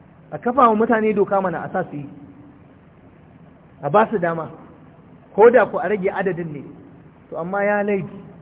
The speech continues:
Muna nan muna kwance. Kuna tsammanin ƙin yin aikin hajjin nan ba zai ja muku bala'i ba a duniya? A ce a shekara guda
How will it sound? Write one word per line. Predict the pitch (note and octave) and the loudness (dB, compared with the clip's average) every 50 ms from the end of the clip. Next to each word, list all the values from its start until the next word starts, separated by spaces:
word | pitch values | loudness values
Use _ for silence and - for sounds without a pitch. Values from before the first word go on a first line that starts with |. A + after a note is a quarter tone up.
| - - - - - - - - - - - - | -20 -20 -20 -20 -20 -20 -20 -20 -20 -20 -12 -8
Muna | F3+ G#3 G3+ F#3 | -6 -4 -4 -2
nan | F3+ F#3+ G3 | -4 -4 -4
muna | G3+ G3+ F3+ D#3 | -4 -6 -6 -6
kwance. | - D3 C#3 C3+ D#3+ | -8 -10 -12 -12 -8
Kuna | F#3 A#3 B3 A#3+ - | -6 -4 -4 -4 -4
tsammanin | G#3 G3 G3+ A3+ A3+ A3 G#3+ G3+ | -6 -6 -6 -6 -6 -6 -6 -6
ƙin | A3 B3 A3+ A3 | -4 -4 -2 -2
yin | A3+ A3+ | -2 -2
aikin | F#3 G#3 G#3+ A3+ A3+ G#3 | -2 -4 -4 -4 -6 -6
hajjin | A3 G#3+ G3 G#3 G#3 | -6 -6 -6 -8 -8
nan | G3+ G3+ | -6 -6
ba | F#3+ | -4
zai | F3+ G3+ G3+ | -4 -4 -4
ja | F#3+ G3 | -4 -4
muku | G3+ G3+ G3 F#3+ | -4 -6 -6 -2
bala'i | E3+ E3+ F3+ G3 G#3 G3 F#3 | -2 -2 0 -2 -2 -2 -4
ba | F#3+ F#3+ | -4 -4
a | F3+ E3+ | -4 -6
duniya? | F3 F#3 F#3+ G3+ G3+ G3 G3 - - - - - - - - - - - - - - - - - - - - - - - - - - | -8 -8 -8 -10 -10 -12 -12 -16 -20 -20 -20 -20 -20 -20 -20 -20 -20 -20 -20 -20 -20 -20 -20 -20 -20 -20 -20 -20 -20 -20 -20 -14 -10
A | - D3+ | -8 -6
ce | D3+ A3+ A3+ | -2 -2 0
a | - - | 0 0
shekara | - - G3+ F#3+ F3 - - A3 A3 G#3+ | -2 -2 -4 -4 -2 0 2 2 2 2
guda | F3+ D#3+ F3+ E3+ F#3+ G3+ G#3 G3+ | 2 0 0 2 4 4 4 2